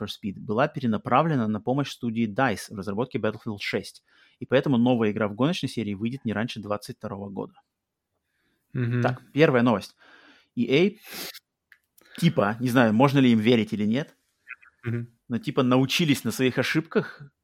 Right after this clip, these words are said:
Speaker 1: таких лут-, лутбоксов и microtransactions и все такое, и, типа, щас будут давать людям создавать, э, что хотят?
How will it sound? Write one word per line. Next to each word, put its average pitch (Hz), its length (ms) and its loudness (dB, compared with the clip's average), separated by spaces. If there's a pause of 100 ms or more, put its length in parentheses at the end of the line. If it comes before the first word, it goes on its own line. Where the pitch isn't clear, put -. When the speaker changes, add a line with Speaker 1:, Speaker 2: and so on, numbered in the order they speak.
(100)
Speaker 1:
таких 113 280 -10
лут-, 117 260 -2
лутбоксов 120 840 -4
и 101 640 -6
microtransactions 104 1120 -4
и 101 40 -10
все - 160 -10
такое, 135 380 -6
и, 107 80 -10
типа, - 280 -12
щас 113 200 -6
будут 113 400 -8 (500)
давать 110 320 2
людям 120 240 2
создавать, 113 500 -2
э, 104 260 -8
что - 180 -8
хотят? 151 380 -6